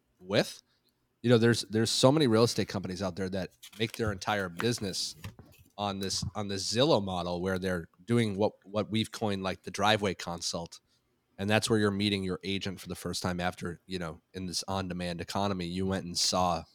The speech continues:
the property for the first time. So, um, we, we here at Reference specifically always like to do a little bit of a better job of doing a, a full buyer consultation, as we've coined it, and get clear on what that client's looking for well in advance.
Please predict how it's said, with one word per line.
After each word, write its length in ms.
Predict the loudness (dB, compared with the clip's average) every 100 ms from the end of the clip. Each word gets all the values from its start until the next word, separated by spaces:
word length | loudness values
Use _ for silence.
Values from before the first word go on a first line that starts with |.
| _
the 80 | -16
property 400 | -2 4 4 2
for 120 | -6
the 60 | -8
first 280 | -6 -6 -4
time. 180 | -4 0
So, 300 | 4 4 2 -8 -20 _ _ _ -4
um, 340 | -2 -2 -4 -10 _
we, 440 | -16 -2 4 4 2
we 160 | 2 2
here 220 | 6 6
at 120 | 4
Reference 640 | 2 4 4 4 -2 -4 -4
specifically 640 | -4 -2 2 4 4 2 2
always 280 | 2 0
like 140 | -2 -4
to 80 | -4
do 320 | -2 -2 -4 _ _ _ _ _ _ -14 -4
a 100 | 0
little 260 | 8 8
bit 200 | 10 8
of 100 | 6
a 60 | 2
better 340 | 2 2 2
job 400 | 0 2 2 2 -2 _ -4
of 200 | -4 -6 _ -6
doing 220 | -2 -2
a, 120 | -4 -8 -8
a 80 |
full 240 | -6 0 0
buyer 380 | 0 -4 -2 -4
consultation, 720 | -6 -6 -6 -6 -4 -4 -6
as 100 | -6
we've 140 | -8
coined 260 | -6 -4 -2
it, 120 | -4 -8 _ -20 -18 -10
and 100 | -2
get 200 | -2 -2
clear 280 | 0 2 2
on 160 | 2
what 160 | -2 -4
that 160 | -6 -8
client's 400 | -6 -4 -4 -8
looking 200 | -8 -10
for 240 | -8 -4
well 220 | 0 0
in 60 | 0
advance. 560 | 0 0 0 0 -6